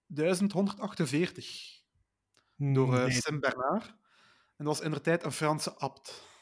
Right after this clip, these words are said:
Speaker 2: Ja, toen was ik nog niet geboren.
Speaker 1: Nee, ik ook niet. Zo oud ben ik nu ook weer niet.
Speaker 2: <laughs>
Speaker 1: Eh, misschien moet mijn vader eens vragen, eh.
Speaker 2: <laughs> Of hem dat nog herinnert.
Speaker 1: Hij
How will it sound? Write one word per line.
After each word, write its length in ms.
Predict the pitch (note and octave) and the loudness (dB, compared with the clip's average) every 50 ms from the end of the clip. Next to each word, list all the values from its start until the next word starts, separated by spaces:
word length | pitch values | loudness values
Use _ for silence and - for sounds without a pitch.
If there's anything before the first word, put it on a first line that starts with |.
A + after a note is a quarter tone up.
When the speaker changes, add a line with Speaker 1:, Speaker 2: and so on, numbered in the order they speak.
| _ _ _ _ _ _ _ _ | _ _ _ _ _ _ _ _
Speaker 2:
Ja, 220 | - C3 B2+ B2 | -8 -4 -4 -2
toen 140 | A#2+ C#3+ C#3 | 0 0 0
was 80 | C3+ B2 | 0 -2
ik 140 | B2 - - | -2 -4 -4
nog 80 | A2 A2 | -2 0
niet 140 | A#2 G#2+ | 0 0
geboren. 540 | G#2+ G#2+ G2 G#2+ G2+ G2+ G2 G2+ F#2 - - _ _ _ _ _ _ _ _ _ _ _ - - _ _ | 0 0 -2 -2 -2 -2 -2 -4 -8 -10 -16 _ _ _ _ _ _ _ _ _ _ _ -20 -20 _ _
Speaker 1:
Nee, 480 | - - D3 D3 C#3+ C3+ C3 B2+ B2+ C3+ | -14 -10 -6 -4 -2 -2 0 0 0 0
ik 200 | - C#3 C3+ - | -2 -2 0 2
ook 180 | C#3+ C3+ E3 | 0 0 2
niet. 140 | - C#3 A#2 | 2 0 2
Zo 120 | B2 C3+ - C3+ | 0 0 2 2
oud 120 | C3+ C3 | 0 0
ben 80 | C3+ C3 | -2 -6
ik 100 | C3+ - | -8 -6
nu 80 | - C3 | -6 -6
ook 120 | B2+ - | -6 -4
weer 120 | - B2+ B2 | -4 -6 -4
niet. 280 | C3 C3+ B2 - - _ | -4 -4 -6 -8 -10 _
Speaker 2:
<laughs> 300 | _ - - - - - - - - - - | _ -20 -20 -18 -16 -14 -14 -14 -16 -16 -12
Speaker 1:
Eh, 280 | - D3 C#3 C#3 C3+ C3+ | -8 -6 -4 -4 -4 -4
misschien 220 | C3+ - - F#3+ | -4 -4 -4 -2
moet 80 | G3+ F#3+ | 2 4
mijn 100 | E3 D3 | 4 6
vader 260 | B2+ C#3+ D3 D3+ D3+ | 8 8 8 8 8
eens 160 | D3 C3 - | 4 2 0
vragen, 380 | - - C#3+ C#3+ D3+ C#3+ C#3+ C#3+ | 0 0 2 2 2 2 0 0
eh. 300 | C#3+ C#3 C3+ C3+ C3+ A#2+ - - _ - - _ _ _ _ _ _ | -2 -2 -2 -2 -4 -6 -8 -14 _ -20 -20 _ _ _ _ _ _
Speaker 2:
<laughs> 200 | - - - G3+ | -10 2 4 4
Of 80 | - - | 6 6
hem 100 | D3+ D3 | 6 4
dat 120 | D3+ D3 | 4 4
nog 160 | D3 C#3+ C3 | 2 0 0
herinnert. 480 | - C#3+ C3 B2+ C3+ C#3 C3 D3 - - - - - - - _ | 2 0 2 2 2 4 4 4 4 4 2 2 2 0 -4 _
Speaker 1:
Hij 100 | - | -20